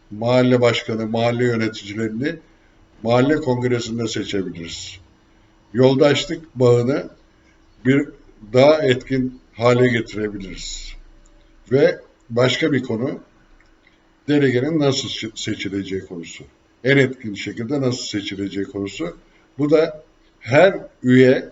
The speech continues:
bir delegeye oy verir. En liyakatli gördüğü kişiye, "Ben bu kişinin beni yukarıda temsil etmesini istiyorum." diye oy verir.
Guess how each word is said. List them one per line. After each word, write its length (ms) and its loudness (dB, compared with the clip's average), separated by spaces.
bir 320 2
delegeye 440 6
oy 200 0
verir. 420 -12
En 300 2
liyakatli 640 2
gördüğü 640 -2
kişiye, 680 0
"Ben 360 4
bu 100 4
kişinin 640 -4
beni 180 2
yukarıda 560 2
temsil 440 -2
etmesini 600 -2
istiyorum." 560 0
diye 140 2
oy 280 4
verir. 400 -6